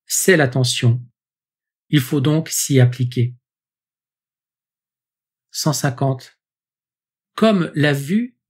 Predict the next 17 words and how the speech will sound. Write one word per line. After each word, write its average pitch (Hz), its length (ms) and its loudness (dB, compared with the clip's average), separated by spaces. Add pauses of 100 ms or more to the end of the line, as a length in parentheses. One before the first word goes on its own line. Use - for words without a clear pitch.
(140)
est 143 80 4
le 131 140 6
meilleur 151 520 4
de 127 100 0
tous 123 240 0
les 147 120 4
sens, - 560 -2 (680)
ainsi 165 340 2
la 185 120 4
prière 135 640 -4 (180)
est 139 120 0
plus 165 380 -2
divine 139 500 -6 (180)
que - 120 0
toutes 127 480 0
les 127 100 6
vertus. 117 480 -2